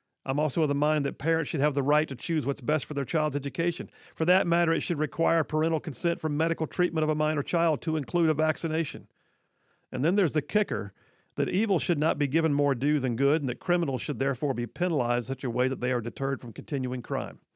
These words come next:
that police should be honored for their work, and that victims should never be forced against their will to sit down with their perpetrators and feel re-victimized in the process.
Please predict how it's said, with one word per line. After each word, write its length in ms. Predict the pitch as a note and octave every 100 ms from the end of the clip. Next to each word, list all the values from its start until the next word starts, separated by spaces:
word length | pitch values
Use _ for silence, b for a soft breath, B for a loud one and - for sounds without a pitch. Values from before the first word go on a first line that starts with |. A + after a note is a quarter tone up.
| b b b b b
that 160 | C#3 -
police 280 | D3 E3 -
should 140 | D3+
be 120 | C#3
honored 300 | D3 C#3 C3+
for 80 | C3+
their 140 | B2
work, 380 | A#2+ C3+ G#2+ - C3
and 100 | B2+
that 100 | A#2
victims 420 | A2 D#3+ D3 A#2
should 180 | - A2
never 220 | C3 C#3+
be 120 | C3
forced 360 | - D3 C#3+ C3+
against 280 | B2 C3+
their 100 | C#3+
will 280 | A#2+ C3+ C3+
to 80 | B2
sit 260 | - D3 A#2+
down 220 | C3 C3
with 100 | B2
their 120 | A#2+
perpetrators 680 | - C#3+ C#3+ - A#2+ A#2+ A#2+
and 100 | G#2
feel 200 | C3+ B2
re-victimized 800 | A#2 B2+ A#2 - A2 A2 G#2+ A2+
in 60 |
the 60 | A2+
process. 640 | C#3 C3+ - - - -